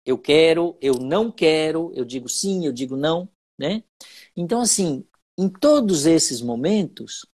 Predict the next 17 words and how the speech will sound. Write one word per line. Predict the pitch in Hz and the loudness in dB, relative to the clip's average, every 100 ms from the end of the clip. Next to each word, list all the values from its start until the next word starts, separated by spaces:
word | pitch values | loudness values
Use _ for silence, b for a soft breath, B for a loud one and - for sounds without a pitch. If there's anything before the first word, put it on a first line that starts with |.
| _ _ - | _ _ 2
um | 254 269 | 4 4
dos | 220 | 2
papéis | - 139 127 120 | 2 4 4 2
importantes | 127 120 113 180 165 | 2 0 0 -2 -2
de | 147 | -6
quem | - 196 | -4 -4
tá | 190 | -4
perto | 143 - 214 - 127 | -2 2 2 2 -4
da | 113 | -6
criança | - 123 190 214 - 104 - _ _ _ _ - | 0 2 2 2 -2 -6 -14 _ _ _ _ 0
é | 202 | 2
aprender | 202 214 202 175 254 | 2 2 4 4 4
a | |
olhar | 240 151 190 269 | 4 4 2 2
pra | - 135 | 0 -2
ela | 101 95 98 _ _ _ _ _ _ _ | -2 -6 -14 _ _ _ _ _ _ _
e, | 180 240 269 | 0 0 -2